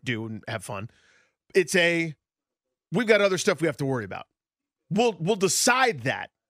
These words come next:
in the future." Now, if you're, if you, to me, if it's one of those things, if you're,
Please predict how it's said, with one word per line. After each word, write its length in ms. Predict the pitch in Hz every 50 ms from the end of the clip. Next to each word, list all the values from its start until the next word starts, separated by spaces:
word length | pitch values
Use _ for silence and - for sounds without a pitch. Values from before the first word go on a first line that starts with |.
| _
in 120 | - 175 165
the 100 | 143 123
future." 360 | - 139 127 - - - - _ _ _ _ _ _ _ _ _ _ -
Now, 360 | 139 135 127 113 110 110 104 _ _ _ _ _ _ _ _ - - _ -
if 160 | - 147 113
you're, 220 | 139 147 139 123 - -
if 120 | 151 135
you, 60 | 135 - - -
to 80 | - 165
me, 200 | 170 226 247 202
if 80 | 156 120
it's 100 | - -
one 80 | 160 170
of 60 | 151
those 120 | 156 143
things, 160 | 143 156 131
if 120 | 135 127 107
you're, 200 | 156 160 139